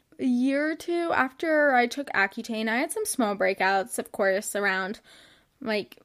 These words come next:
when I was, had my period or just from stress. And in high school, or throughout high school, I've been taking another medicine that's just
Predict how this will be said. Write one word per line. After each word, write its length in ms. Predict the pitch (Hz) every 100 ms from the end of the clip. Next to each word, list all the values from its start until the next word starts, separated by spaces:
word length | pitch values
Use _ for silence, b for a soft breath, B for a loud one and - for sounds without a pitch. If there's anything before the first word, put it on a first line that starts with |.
| _
when 140 | 240 220
I 80 | 202
was, 240 | - - - _ _ -
had 240 | 240 226
my 160 | 226 226
period 840 | - 247 226 226 226 226 226 220
or 400 | - 214 196 196
just 260 | 196 196 -
from 200 | 214 214
stress. 680 | - - 185 185 226 - - b b b _ 233
And 500 | 240 247 247 247 277 b b -
in 100 | 254
high 220 | 233 220
school, 640 | - - 262 233 226 269 294 -
or 180 | 220 - -
throughout 360 | 240 233 -
high 180 | - 208
school, 420 | - - 233 320 -
I've 140 | 220
been 140 | 220
taking 480 | 220 226 208 226 214
another 380 | 196 196 190 214
medicine 560 | 202 185 196 - 196 190
that's 240 | 185 -
just 320 | 175 202 -